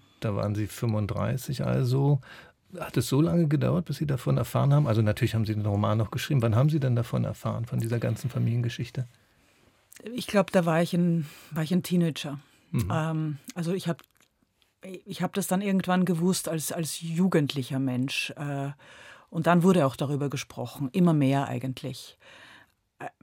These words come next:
Speaker 2: vielleicht war sogar der Tur-, Turning Point diese Waldheim-Affäre von neunzehnhundertsechsundachtzig, wo man dann in Österreich ja wirklich endlich begonnen hat, die ganze N-S-Geschichte unter dem Teppich hervorzuholen. Und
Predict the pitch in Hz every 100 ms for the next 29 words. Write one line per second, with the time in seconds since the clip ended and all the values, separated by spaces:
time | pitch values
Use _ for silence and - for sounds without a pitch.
0 | - - 190 202 180 175 175 180 170 165
1 | 170 165 - 175 185 165 - 156 160 165
2 | - 151 139 151 165 139 123 127 143 135
3 | 143 160 143 143 147 147 143 - 127 120
4 | 120 - 135 143 139 139 139 135 135 -
5 | 143 135 147 151 151 147 - 151 156 -
6 | 151 135 151 156 147 - - - - -
7 | 156 143 139 180 156 139 151 165 - 151
8 | - 165 151 151 147 143 139 160 156 139
9 | 120 131 120 - 139 139 160 185 - -
10 | - - _ _ 170 165 156